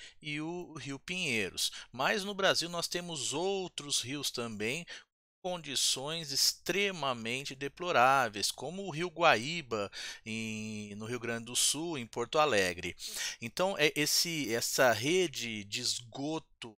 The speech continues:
a ausência da rede de esgoto, traz, ah, a contaminação, e isso vai, de uma certa maneira, voltar à população na forma de doenças,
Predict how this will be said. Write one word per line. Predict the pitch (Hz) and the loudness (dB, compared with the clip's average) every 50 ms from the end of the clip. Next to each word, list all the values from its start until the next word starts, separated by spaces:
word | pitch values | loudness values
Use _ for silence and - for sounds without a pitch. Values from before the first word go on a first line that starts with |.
| _ - | _ 2
a | 113 | 2
ausência | 123 127 131 127 123 113 110 - 147 170 196 208 202 - - 139 | 4 6 6 4 4 4 4 4 2 2 0 -2 0 0 0 2
da | 127 127 120 | 4 4 4
rede | 104 104 107 117 131 147 | 4 2 -4 -6 -6 -4
de | 151 | -2
esgoto, | 139 110 - 143 170 180 - - - 101 - - - - _ _ _ _ _ | -4 -4 -4 -4 -4 -4 -4 -6 -10 -16 -14 -16 -18 -20 _ _ _ _ _
traz, | - 131 135 151 165 180 185 160 - - - 127 | 6 8 8 8 8 6 4 2 2 2 2 2
ah, | 120 120 117 113 113 110 101 - 104 | 2 2 2 2 2 2 0 0 -2
a | - | -4
contaminação, | - 127 123 123 - 120 117 120 123 123 131 135 127 - - - 151 175 196 185 - - - - - - - _ _ _ _ _ | -4 -6 -6 -2 0 0 0 0 0 0 2 2 2 2 4 4 4 4 4 2 -2 -6 -10 -10 -12 -12 -16 _ _ _ _ _
e | 131 143 151 147 147 165 | -2 -2 0 0 0 2
isso | 180 - - - 202 180 - 147 | 4 4 4 4 2 -2 -8 -8
vai, | 135 - 156 156 170 180 190 208 202 185 | 2 8 10 10 10 10 8 6 2 -2
de | 151 135 151 165 | -8 -8 -8 -4
uma | 170 165 156 | -2 -2 0
certa | - - 139 139 - - 180 | 2 2 2 2 2 0 -2
maneira, | 180 185 180 170 147 147 170 190 202 208 196 | -2 -2 -2 -2 -2 0 0 2 2 2 0
voltar | 151 - 185 185 175 156 - - - 190 196 233 226 214 | 0 0 -2 -2 -2 -4 -4 2 6 6 8 8 8 6
à | 202 190 | 4 2
população | - 180 165 - - 170 165 170 165 160 - - - 170 180 196 214 220 | 0 -2 -4 -4 -2 0 2 4 4 4 4 4 2 2 0 -2 -2 -2
na | 226 233 226 | 0 0 0
forma | - - - - 190 180 190 202 208 220 240 233 | 0 0 2 4 6 6 6 6 4 0 -4 -6
de | - 254 | -6 -8
doenças, | 240 240 285 294 - 165 165 175 170 143 117 - - - 87 - - - | -8 -6 -2 2 6 6 8 6 6 4 2 0 0 2 2 0 0 0